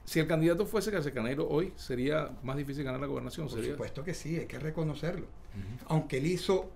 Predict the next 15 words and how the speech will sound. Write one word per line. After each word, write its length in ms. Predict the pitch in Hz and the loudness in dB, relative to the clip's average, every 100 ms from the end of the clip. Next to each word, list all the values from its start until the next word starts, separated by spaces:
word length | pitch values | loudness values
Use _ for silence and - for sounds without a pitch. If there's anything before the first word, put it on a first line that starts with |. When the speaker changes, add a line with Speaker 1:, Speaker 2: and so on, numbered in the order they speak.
| - - - | -14 -14 -12
Speaker 2:
solo 520 | - - - 180 160 | -10 -8 2 2 4
una 140 | 156 | 2
franja 380 | 151 170 151 156 | 0 -2 0 -2
costera, 520 | 165 160 - 131 98 - - - - - - - | -4 -4 -2 -2 -2 -6 -8 -10 -12 -14 -12 -10
Speaker 1:
Ujú. 280 | 98 95 156 - - | -8 -8 -8 -10 -8
Speaker 2:
se 160 | - | -4
olvidó 340 | 139 131 123 151 | -2 -2 0 2
de 60 | |
lo 100 | 165 | 2
más 160 | 120 139 | 0 -2
importante, 600 | 160 160 123 156 151 - | -2 -2 -4 -4 -4 -4
que 140 | - | -8
es 40 | 107 | -8
la 80 | - | -8
gente. 640 | - 160 139 104 - 104 | -2 0 0 -2 -8 -12